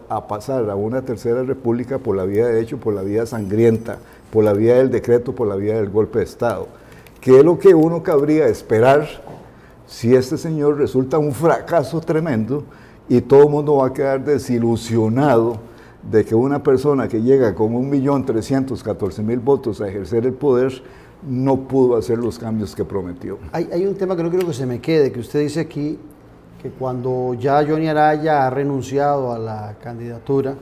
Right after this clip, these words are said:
Speaker 2: que por cierto en la carta usted hace referencia que no se la dirigió a nadie,
Speaker 1: Sí.
Speaker 2: eh, no sabe uno si va dirigida a
Speaker 1: <laughs> Sí,
Speaker 2: quién,
Speaker 1: a
Speaker 2: una
Speaker 1: nadie,
Speaker 2: renuncia a
Speaker 1: a nadie,
Speaker 2: nadie,
Speaker 1: a nadie, a nadie.
Speaker 2: pero que cuando Liberación retoma el tema comete el ridículo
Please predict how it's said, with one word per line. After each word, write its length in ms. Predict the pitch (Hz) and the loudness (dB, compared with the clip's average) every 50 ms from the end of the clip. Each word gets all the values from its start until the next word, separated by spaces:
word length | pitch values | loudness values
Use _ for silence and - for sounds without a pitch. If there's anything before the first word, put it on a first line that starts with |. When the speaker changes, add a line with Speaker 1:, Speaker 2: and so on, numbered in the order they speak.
| - - - - - - - - | -16 -20 -20 -20 -20 -20 -20 -18
Speaker 2:
que 80 | - | -12
por 160 | - 135 127 - | -10 -8 -8 -4
cierto 340 | - 143 139 - - 165 | -2 -2 -2 -2 -2 -2
en 60 | 160 143 | -2 -2
la 120 | 131 - | -4 -2
carta 300 | - 147 143 143 143 - | -2 0 -2 -2 -2 -6
usted 140 | 151 - 143 | -10 -8 -6
hace 80 | 123 135 | -6 -4
referencia 460 | 135 131 117 123 131 135 120 139 139 | -4 -4 -4 -4 -4 -4 -4 -6 -8
que 80 | 131 123 | -8 -8
no 80 | 120 | -8
se 80 | 131 139 | -6 -4
la 80 | 139 | -4
dirigió 320 | 131 127 120 120 104 135 131 | -2 -2 -4 -4 -4 -4 -4
a 20 | |
nadie, 500 | 135 139 135 135 135 143 160 165 165 160 - - - | -2 -2 -2 -2 -2 -2 -4 -4 -6 -8 -12 -14 -4
Speaker 1:
Sí. 120 | - 139 | -2 -2
Speaker 2:
eh, 100 | 147 135 - - - - - 120 120 123 127 | -2 -2 -6 -16 -20 -18 -12 -6 -4 -4 -4
no 80 | 131 | -2
sabe 160 | 117 143 143 143 | -2 0 0 2
uno 140 | 143 147 | 2 0
si 80 | 123 123 | 0 -2
va 140 | 123 123 127 | -2 -2 -2
dirigida 480 | 135 135 131 110 120 131 135 139 135 120 | -2 -2 -4 -4 -4 -2 0 0 0 0
a 40 | 101 | 0
Speaker 1:
<laughs> 80 | 98 | 0
Sí, 120 | - - 131 | 0 0 2
Speaker 2:
quién, 200 | 156 165 160 - | 2 2 2 2
Speaker 1:
a 40 | |
Speaker 2:
una 100 | - 147 | 2 2
Speaker 1:
nadie, 140 | 147 139 139 | 2 2 2
Speaker 2:
renuncia 260 | 139 151 135 - 139 | 2 0 0 0 0
a 0 | |
Speaker 1:
a 180 | 135 135 139 143 | -2 -2 -2 0
nadie, 140 | 147 147 143 | 0 0 0
Speaker 2:
nadie, 140 | 127 - 135 | 0 -2 -2
Speaker 1:
a 120 | 104 101 | -4 -6
nadie, 260 | 95 101 113 123 - 196 | -6 -6 -6 -6 -6 -6
a 20 | |
nadie. 140 | 185 196 - | -8 -6 -2
Speaker 2:
pero 420 | - 214 208 214 220 226 214 - - | 0 2 4 4 4 2 0 -4 -8
que 160 | - 151 147 | -8 -10 -4
cuando 320 | - 147 147 143 139 139 135 | -2 0 0 0 0 0 0
Liberación 500 | 139 139 139 139 131 131 170 190 196 190 | 2 2 2 0 0 -2 -2 -2 -2 -2
retoma 600 | 214 208 208 - 175 160 143 135 135 147 170 - - - - - - - - - | -4 -4 -2 -2 -2 0 0 -2 -4 -6 -8 -10 -14 -20 -20 -20 -20 -20 -18 -14
el 120 | - 131 113 | -12 -10 -4
tema 280 | - 156 151 175 170 | -2 -2 -2 -2 -2
comete 500 | - 147 139 139 151 156 - - 190 - - 196 | -4 -4 -4 -4 -4 -4 -4 -6 -8 -4 -2 -2
el 180 | 170 151 139 | -2 -2 -2
ridículo 880 | 123 123 127 127 131 131 135 170 190 170 - - 220 226 240 254 320 | -6 -8 -8 -8 -6 -6 -4 -4 -6 -6 -8 -10 -10 -8 -6 -6 -8